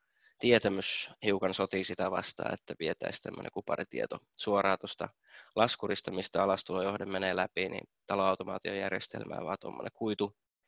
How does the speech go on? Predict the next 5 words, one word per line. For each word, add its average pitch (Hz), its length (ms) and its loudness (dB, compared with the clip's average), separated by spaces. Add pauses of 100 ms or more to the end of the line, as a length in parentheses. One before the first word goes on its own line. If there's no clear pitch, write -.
(400)
kuituliitos 101 800 0
siinä 98 280 2 (160)
välillä 95 380 2 (1200)
kuulostaa 98 640 -2 (160)
huomattavasti - 600 0